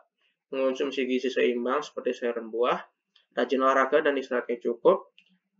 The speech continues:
gerak, hati-hati dengan kontak dengan hewan, dan jangan mengonsumsi daging yang,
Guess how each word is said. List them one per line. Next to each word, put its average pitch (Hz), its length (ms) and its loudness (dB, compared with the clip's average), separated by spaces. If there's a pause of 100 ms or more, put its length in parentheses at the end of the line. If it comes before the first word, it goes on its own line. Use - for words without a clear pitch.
(120)
gerak, 131 300 2 (260)
hati-hati 143 480 2
dengan 131 600 0 (180)
kontak 135 460 -2
dengan 127 180 -2
hewan, 131 340 4 (720)
dan 123 240 0
jangan 131 240 0
mengonsumsi 139 800 0
daging 127 300 2
yang, 123 140 2